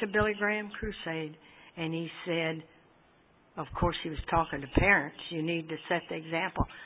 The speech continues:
But we need to set the example. We need to live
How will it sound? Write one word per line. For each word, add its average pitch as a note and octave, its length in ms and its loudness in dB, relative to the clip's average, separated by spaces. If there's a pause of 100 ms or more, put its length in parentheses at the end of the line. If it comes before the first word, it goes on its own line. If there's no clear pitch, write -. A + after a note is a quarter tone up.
(160)
But F3+ 200 2
we D4 240 8
need F#3 320 4
to D3+ 100 -4 (140)
set D#3+ 180 -2 (140)
the D#3+ 180 -8
example. - 540 -6 (680)
We B3+ 200 10
need - 300 8
to F#3 80 0
live E3+ 420 0